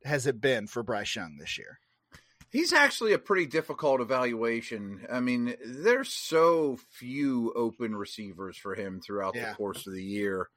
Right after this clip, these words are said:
Speaker 2: And frankly, I thought, I, I pull back curtain. I think anyone listening knows I wasn't big on Bryce Young. I wouldn't have
Speaker 1: Yep.
Speaker 2: taken him first overall. He's not really for me.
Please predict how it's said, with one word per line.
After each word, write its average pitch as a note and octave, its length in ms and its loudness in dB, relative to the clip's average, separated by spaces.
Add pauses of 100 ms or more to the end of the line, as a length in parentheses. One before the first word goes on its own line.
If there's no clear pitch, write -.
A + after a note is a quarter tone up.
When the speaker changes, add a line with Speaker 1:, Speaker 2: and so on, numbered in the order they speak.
(440)
Speaker 2:
And C3+ 260 2
frankly, F#3+ 460 6
I D3+ 80 8
thought, D3+ 340 6
I, E3 200 0
I A3 180 10 (880)
pull C4 100 10
back A3 160 12
curtain. E3+ 320 10
I D#3 80 10
think D3+ 160 8
anyone C#3+ 260 8
listening B2+ 340 2
knows B2 260 4
I C3 140 6
wasn't A#2 360 -2
big B2 180 4
on A#2 140 4
Bryce A2+ 320 2
Young. A2+ 300 0
I - 20 2
wouldn't A2+ 260 0
have D3 80 8
Speaker 1:
Yep. A#2 100 6
Speaker 2:
taken A2+ 100 -6
him A2 80 -4
first A#2 300 -2
overall. G#2+ 580 2
He's A2 320 -8
not A#2 200 -2
really G#2+ 200 -2
for A2 160 -4
me. G#2 320 -2